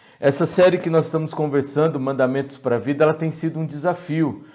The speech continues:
É, por que um desafio? Porque ela realmente é muito difícil a gente olhar pra uma lei que foi escrita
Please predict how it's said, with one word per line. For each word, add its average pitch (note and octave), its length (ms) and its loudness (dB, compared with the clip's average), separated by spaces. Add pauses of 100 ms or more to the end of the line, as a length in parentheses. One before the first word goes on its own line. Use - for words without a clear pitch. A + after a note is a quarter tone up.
(320)
É, B2 340 6
por C3+ 220 -2
que F#3 180 2
um F#3 120 2
desafio? D3+ 500 2
Porque D#3+ 560 2
ela D3+ 180 6
realmente E3+ 680 0 (300)
é C#3+ 260 2
muito G3 420 0
difícil F#3 440 -4
a F3 40 0
gente E3 140 -2
olhar D3 300 6
pra D#3 160 -6
uma D3+ 180 2
lei C3 480 0 (220)
que D3 100 -4
foi D3+ 180 0
escrita D#3 720 2